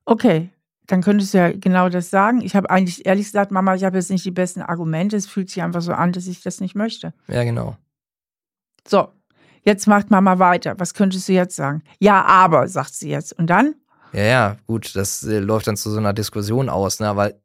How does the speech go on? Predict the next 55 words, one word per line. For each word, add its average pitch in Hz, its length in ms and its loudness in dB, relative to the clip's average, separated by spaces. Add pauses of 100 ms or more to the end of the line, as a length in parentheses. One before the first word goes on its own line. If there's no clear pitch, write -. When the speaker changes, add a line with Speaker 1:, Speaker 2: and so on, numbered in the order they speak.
(120)
Speaker 1:
Nee, 214 240 2
dann, 240 280 4
was, 254 160 -2
Speaker 2:
Ja. - 20 -16
Speaker 1:
wie 220 80 2
könntest 202 340 2
du 202 80 0
dich 196 140 -10
dann 180 180 -4
abgrenzen? 220 720 -4 (360)
Speaker 2:
Ja, 160 160 0
ich 98 160 -6
könnte 113 180 0
dann 104 160 0
sagen, 110 200 -2
„Du, 113 100 -6
ich 107 100 -8
habe 135 80 -8
dir 110 80 -6
meinen 101 160 -2
Standpunkt 104 380 -4
gerade 101 180 0
mitgeteilt, 147 640 -2
Speaker 1:
Ja. 143 100 2
Speaker 2:
dann 120 300 0
wird 110 120 -6
sich 107 140 -6
auch 104 80 -2
nichts 101 180 -6
ändern 107 240 -4
und 127 320 -8
that's 117 260 -4
it.“ - 220 -6 (220)
Speaker 1:
Genau, 202 280 2
lass 190 200 4
uns 202 100 2
mal 196 140 4
das 180 160 -2
Thema 151 300 -2
wechseln. 156 400 -10 (120)
Speaker 2:
Ja. 101 220 -6 (460)
Speaker 1:
Ne? 202 200 -2
Speaker 2:
Genau. 107 240 -6 (160)
Speaker 1:
Und 180 60 0
dann 175 140 2
wechselst 175 360 -2
du 156 60 -6
vielleicht 147 260 -6
einfach 156 280 -10
das - 220 -18
Thema. 160 320 -10 (280)
Speaker 2:
Ja. 104 160 -6 (2250)
Speaker 1:
So, 160 240 0
ne? 208 280 0
Also, 185 360 2